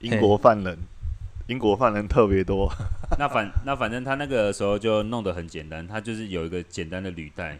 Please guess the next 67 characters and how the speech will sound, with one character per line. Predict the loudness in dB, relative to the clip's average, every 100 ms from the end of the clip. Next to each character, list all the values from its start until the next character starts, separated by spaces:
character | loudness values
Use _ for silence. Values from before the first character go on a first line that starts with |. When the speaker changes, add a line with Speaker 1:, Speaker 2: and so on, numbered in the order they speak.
| -12
Speaker 3:
然 | -6
后 | -2
我 | 0
记 | 0
得 | 0 0
是 |
把 | 0 0
手 | 0 -2 -4
绑 | -6 -8
在 | -8
上 | -8
面 | -10
还 | -10
干 | -12 -12
嘛 | -12 -16
之 | -18 -16
类 | -16
的。 | -18 -20 0
Speaker 2:
欸。 | 0 0
Speaker 1:
嗯， | -6 -4
Speaker 3:
然 | 2
后 | 2
你 | 2
就 | -2
是 | -6
一 | -6
直 | -6
在， | -6 -6 -12 -20 _
在 | -2 0 2
上 | 0 -4
面 | -6
跑。 | -8 -16 -20 -20 -14
Speaker 2:
哼。 | 2 2 2 -6 -20 -10
Speaker 3:
不 | -8
能 | -6 -8
停 | -14 -14 -12
这 | -14
样。 | -4
Speaker 2:
你 | -2
停 | 2 4
下 | 6
来 | 6
就 | 6
编。 | 4 2 0 -4 -16 -20 -20 -20 -20 -20 -20 _ _ _ 4
Speaker 1:
有 | 6
这 | 6
样 | 4
吗？ | -2 -14 -20 -20 -20 -20 _ -6
Speaker 3:
这 | -2
个 | -2
我 | -4
不 | -6
确 | -8
定， | -8 -10 -10
我 | -10
忘 | -10
了。 | -12 -20 _
Speaker 2:
还 | -6
是 | 0
用 | 2 0
刺 | 0 0 -2
的。 | -2 -14 _ _ _ _ _
Speaker 1:
反 | -12
正 | -2
就 | 4
有 | 6
处-， | 4 -2